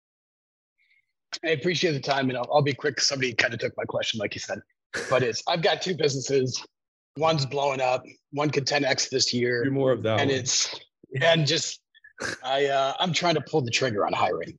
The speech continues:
Speaker 1: scares me to death to hire somebody,
Speaker 2: Sure.
Speaker 1: right? And,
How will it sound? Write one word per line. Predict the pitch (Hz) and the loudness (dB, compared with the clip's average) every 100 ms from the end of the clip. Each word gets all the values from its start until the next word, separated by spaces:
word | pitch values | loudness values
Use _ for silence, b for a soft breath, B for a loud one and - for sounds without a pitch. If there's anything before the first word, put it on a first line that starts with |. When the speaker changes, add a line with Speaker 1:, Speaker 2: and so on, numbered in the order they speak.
| - | -14
Speaker 1:
scares | - 170 156 | -4 4 4
me | 135 | 4
to | 107 | -4
death | 110 - 131 - - _ _ _ | -4 2 2 2 -4 _ _ _
to | - | -2
hire | - 87 | 0 0
somebody, | 95 85 78 80 71 - _ _ _ - | 0 0 -2 -4 -6 -10 _ _ _ -4
Speaker 2:
Sure. | |
Speaker 1:
right? | 113 104 104 - _ _ _ - | 0 0 -2 -14 _ _ _ -6
And, | 170 151 147 | 0 2 2